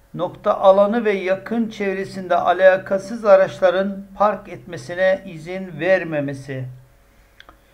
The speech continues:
Burada dikkat edersek arkadaşlar, özel güvenlik görevlisinin nokta görevi sırasında yaptığı davranışlardan hangisi doğru değildir sorumuzun cevabı nokta içerisine ziyaretçisini alıp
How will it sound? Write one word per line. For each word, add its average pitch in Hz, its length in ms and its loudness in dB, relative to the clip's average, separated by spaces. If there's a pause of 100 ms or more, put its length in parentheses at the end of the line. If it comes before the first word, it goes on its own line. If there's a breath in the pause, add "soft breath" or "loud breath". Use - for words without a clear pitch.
(540 soft breath)
Burada 226 440 0
dikkat 226 340 -4
edersek 240 480 -4
arkadaşlar, 202 600 -2
özel 202 440 -4
güvenlik 220 580 -2
görevlisinin 208 680 -4
nokta 202 360 -4
görevi 214 380 -2
sırasında 202 360 0
yaptığı 220 600 -2
davranışlardan 196 800 6
hangisi 202 640 -4
doğru 196 360 -2 (160)
değildir 202 580 2
sorumuzun 170 880 -4
cevabı 190 760 4
nokta 190 400 -2
içerisine 190 960 -4
ziyaretçisini 185 800 2
alıp 190 380 0